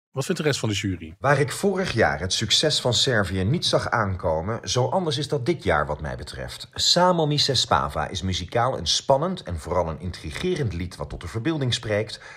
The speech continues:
Speaker 2: met name door de zeer overtuigende en opvallende staging die indruk maakt en het hele nummer een extra dimensie geeft, waarmee zanger Luke Black Servië op zijn sloffen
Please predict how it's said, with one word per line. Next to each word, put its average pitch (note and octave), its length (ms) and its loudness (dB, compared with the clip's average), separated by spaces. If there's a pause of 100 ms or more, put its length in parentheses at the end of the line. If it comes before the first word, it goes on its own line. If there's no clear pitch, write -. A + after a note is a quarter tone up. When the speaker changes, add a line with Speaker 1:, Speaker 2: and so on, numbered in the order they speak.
Speaker 2:
met E2 180 -4
name G#2 320 2
door G2 140 0
de D#2 80 -4
zeer D2+ 300 -4
overtuigende G#2+ 800 0
en - 180 -4
opvallende D#3 500 -2
staging D#2+ 580 -2 (180)
die - 160 -8
indruk F#2 340 0
maakt E2 380 -4 (200)
en E2 100 -6
het D#2 140 -6
hele C3 220 2
nummer D#2+ 300 -2
een F2+ 100 -4
extra - 320 -8
dimensie F2+ 440 -4
geeft, C#2 420 -8 (320)
waarmee E2 280 -2
zanger E2+ 380 2
Luke F3 160 2
Black A2 380 -2
Servië E2 480 0
op - 160 -8
zijn D#3 180 -6
sloffen A#2 500 -2